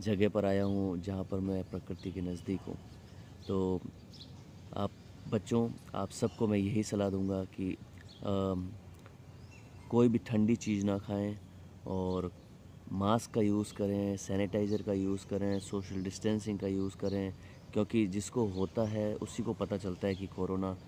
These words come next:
क्या बीमारी है। जिसको नहीं होता उसके लिए तो शायद कुछ भी नहीं है। तो इससे अच्छा है कि बचाव ज़रूरी है और किसी को ना हो तो ये बहुत ही अच्छी बात है।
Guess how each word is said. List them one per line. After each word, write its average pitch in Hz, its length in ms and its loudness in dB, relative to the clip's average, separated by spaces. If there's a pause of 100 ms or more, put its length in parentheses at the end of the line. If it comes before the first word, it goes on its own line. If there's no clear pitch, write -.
(420)
क्या 101 120 6
बीमारी 85 380 0
है। - 280 -10 (220)
जिसको - 220 0
नहीं 107 220 6
होता 107 240 4
उसके 101 260 0
लिए 98 100 2
तो 95 240 0 (300)
शायद 95 180 0
कुछ - 240 -4
भी 92 80 -2
नहीं 87 160 -4
है। 92 160 -6 (440)
तो 104 380 6
इससे 110 240 2
अच्छा 110 240 2
है 107 140 2
कि 104 160 -2
बचाव 101 440 2
ज़रूरी 101 400 4
है 113 240 0 (400)
और 98 320 4
किसी 110 220 0
को 113 80 2
ना 107 220 6
हो 110 360 2 (140)
तो 98 60 -2
ये 92 80 2
बहुत 101 300 2
ही 98 60 0
अच्छी 90 220 -6
बात 85 280 -6
है। - 80 -8